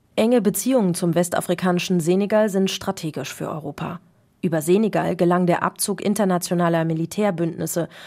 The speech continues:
nachdem sie nach dem Militärputsch aus dem Krisenstaat Mali abziehen mussten. Senegal blieb auch ein westlicher Verbündeter, während der Einfluss Frankreichs im Sahel massiv geschwächt wurde und Russland seinen Einfluss weiter ausbauen konnte.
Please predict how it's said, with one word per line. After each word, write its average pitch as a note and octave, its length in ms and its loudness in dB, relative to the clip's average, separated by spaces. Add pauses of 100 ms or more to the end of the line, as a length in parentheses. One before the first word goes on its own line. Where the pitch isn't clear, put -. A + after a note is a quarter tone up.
(200)
nachdem F#3+ 380 2
sie E3+ 140 0
nach D#3+ 160 -4
dem E3+ 140 -2
Militärputsch F3 760 -2
aus - 160 -4
dem D#3+ 140 -8
Krisenstaat E3+ 640 -2
Mali F#3+ 340 2
abziehen D#3+ 340 -4
mussten. D#3 440 -6 (520)
Senegal G#3+ 400 2
blieb F#3+ 240 -2
auch A3 240 2
ein F3 160 0
westlicher F#3+ 400 -2
Verbündeter, G3 640 0 (320)
während F#3+ 380 0
der G3 160 -2
Einfluss G#3+ 500 -4
Frankreichs F#3+ 580 -2
im F3 140 -2
Sahel F3+ 400 0
massiv E3+ 400 -4
geschwächt - 480 -4
wurde E3+ 300 -6 (240)
und F#3+ 180 0
Russland F#3 340 0
seinen F#3 380 0
Einfluss E3 540 -8
weiter E3+ 280 -2
ausbauen D#3 420 -2
konnte. - 360 -8